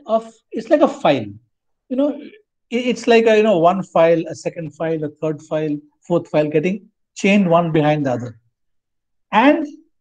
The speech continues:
you cannot, and the same file is available with everybody all across the world. Whoever is running a full node, he has this, uh, fi-, this collection of files. Okay,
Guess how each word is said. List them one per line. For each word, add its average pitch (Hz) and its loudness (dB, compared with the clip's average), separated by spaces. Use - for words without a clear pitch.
you 240 6
cannot, 247 2
and 156 -6
the 180 -4
same 277 2
file 233 2
is 185 -8
available 202 -4
with 208 -10
everybody 196 -6
all 185 0
across 185 -6
the 143 -8
world. 110 -10
Whoever 202 2
is 165 -4
running 190 -2
a 185 -2
full 214 -2
node, 175 -6
he - -6
has 180 -2
this, 196 -6
uh, 156 2
fi-, - -4
this 160 -8
collection 170 -4
of 135 -12
files. 117 -12
Okay, 185 -8